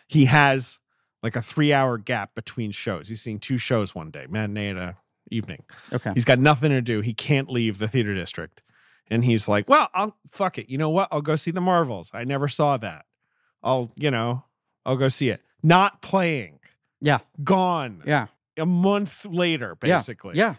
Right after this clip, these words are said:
Speaker 1: He's like, "I can't even fucking see it at, like, the A M C Empire," basically.
Speaker 2: Yeah. I
Speaker 1: Yeah.
Speaker 2: went, I went to go see it, and you were surprised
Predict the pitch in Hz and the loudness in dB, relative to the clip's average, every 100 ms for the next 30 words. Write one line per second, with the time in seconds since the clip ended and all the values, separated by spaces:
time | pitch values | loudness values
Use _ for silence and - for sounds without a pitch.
0 | _ 214 202 220 220 240 247 240 220 240 | _ -2 0 0 0 0 0 -2 -2 -2
1 | 226 202 254 240 185 175 175 165 185 190 | -2 -4 -4 -2 0 0 -2 2 2 2
2 | 185 - 170 160 151 147 101 90 95 92 | 0 0 0 0 0 -2 -2 -8 -10 -12
3 | - - 87 78 _ _ _ 147 214 - | -12 -16 -16 -18 _ _ _ 0 2 0
4 | _ 208 226 285 - - 226 269 233 226 | _ 2 4 0 -2 -2 0 0 -2 -4
5 | - 202 190 - 151 156 151 - 139 - | -4 -2 0 2 2 2 0 -2 -8 -10
6 | - 131 143 135 120 117 - | -2 2 2 2 0 -4 -12